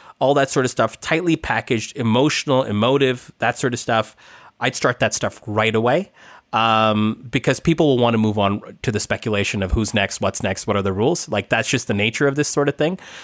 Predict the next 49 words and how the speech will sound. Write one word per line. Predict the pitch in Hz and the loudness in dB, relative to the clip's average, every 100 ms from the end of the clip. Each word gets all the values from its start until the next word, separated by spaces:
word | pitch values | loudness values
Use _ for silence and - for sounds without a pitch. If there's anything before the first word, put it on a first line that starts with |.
| - | -6
So | - 117 | 0 0
w-, | 113 | 0
as | 123 120 | -4 -2
soon | - 175 | 2 2
as | 151 | 2
you | 143 | 2
announce, | 123 117 113 - | 2 4 2 0
you | 123 | 0
wanna | 110 120 127 | 2 2 4
also | 117 - 120 | 2 0 -2
bake | 107 110 104 | 0 -2 0
in | 117 | 0
a | 104 | 0
built | 98 110 107 | 0 0 0
of, | 113 98 | -2 0
like, | 98 95 - - - - - | -2 -2 -8 -20 -20 -20 -6
you're | 117 123 | 0 2
now | 113 | 2
going | 110 110 107 | 2 2 2
on | 101 | 2
your | 104 | 2
own | 110 123 | 2 0
track | - 139 214 | 0 -2 -2
and | 123 107 | -2 0
you're, | 104 | 0
like, | 104 101 | 0 -2
announcing | 110 104 101 - 104 104 | 0 0 0 0 -2 -2
a, | 110 110 | -4 -4
a | 110 | -4
bit | 107 | -2
of | 101 | -2
this, | 98 98 - | -2 -4 -4
this, | - 110 95 - - | -4 -4 -4 -6 -4
um, | 107 101 98 98 - - - - - | -2 -2 -2 -6 -10 -20 -20 -20 -16
uh, | - 95 92 - - | -10 -8 -8 -12 -8
down | 110 107 107 | -4 0 2
memory | 107 104 101 | 2 0 -2
lane, | 101 104 104 101 | -2 -2 -4 -6
uh, | - 101 92 92 95 | -8 -10 -8 -10 -12
compilation | - 110 95 104 98 95 98 | -8 -6 -4 -6 -8 -8 -10
in, | 95 | -10
in | - 107 | -10 -8
some | - 95 | -6 -8
way, | 90 | -8
shape, | 85 104 92 | -12 -12 -12
or | 95 | -12
form | - 92 | -10 -10
as | 90 - | -10 -12
well. | 90 | -14